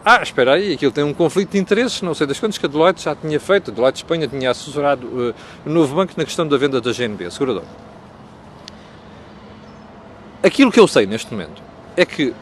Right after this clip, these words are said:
a Deloitte fez uma declaração de interesses nesse relatório, sobre a auditoria. Está lá. Espera, o Novo Banco não se apercebeu disto. Perdão, o, a, a, a deputada não se apercebeu disto.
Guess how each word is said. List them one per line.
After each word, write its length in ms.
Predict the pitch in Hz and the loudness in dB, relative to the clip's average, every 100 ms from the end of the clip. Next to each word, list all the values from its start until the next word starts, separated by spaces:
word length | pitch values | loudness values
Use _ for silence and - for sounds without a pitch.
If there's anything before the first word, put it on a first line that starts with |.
| - - | -18 -4
a 80 | 156 | -2
Deloitte 400 | 147 135 165 - | 0 2 2 0
fez 340 | - 170 165 - 151 | 0 0 0 -8 -2
uma 160 | 160 | -2
declaração 460 | 165 175 170 - 180 | 0 2 2 0 -2
de 80 | 190 | -2
interesses 460 | 202 190 - - - - - - | -6 -8 -10 -20 -20 -20 -20 -6
nesse 240 | 135 - | -6 -4
relatório, 340 | 139 160 156 - - - - - - - | -4 -4 -6 -10 -20 -20 -20 -20 -20 -20
sobre 200 | - 127 | -4 0
a 40 | 120 | 0
auditoria. 420 | 113 - 170 151 - - - - - | 0 -6 -6 -8 -16 -20 -20 -20 -16
Está 200 | - 160 | 4 4
lá. 240 | 226 190 - - - - - - - - - - | 4 0 -10 -20 -20 -20 -20 -20 -20 -20 -20 -16
Espera, 320 | - 180 139 - - - - - | -2 0 0 -8 -20 -20 -20 -14
o 60 | 156 | -2
Novo 280 | 170 151 127 | 2 2 2
Banco 160 | 135 | -2
não 100 | 127 | -4
se 80 | - | -10
apercebeu 320 | 131 - 117 | -12 -8 -8
disto. 240 | 92 - - - - | -8 -10 -18 -20 -10
Perdão, 220 | 139 117 | -2 -2
o, 720 | 107 135 139 131 123 110 104 110 | 0 0 2 2 0 -2 -4 -4
a, 380 | 113 107 113 - - - - | -4 -4 -6 -8 -16 -14 -2
a, 40 | |
a 20 | 143 | -2
deputada 380 | - 143 120 | 0 2 2
não 100 | 120 | 0
se 100 | 113 | -4
apercebeu 300 | 117 - 107 | -8 -4 -6
disto. 240 | 95 90 | -6 -12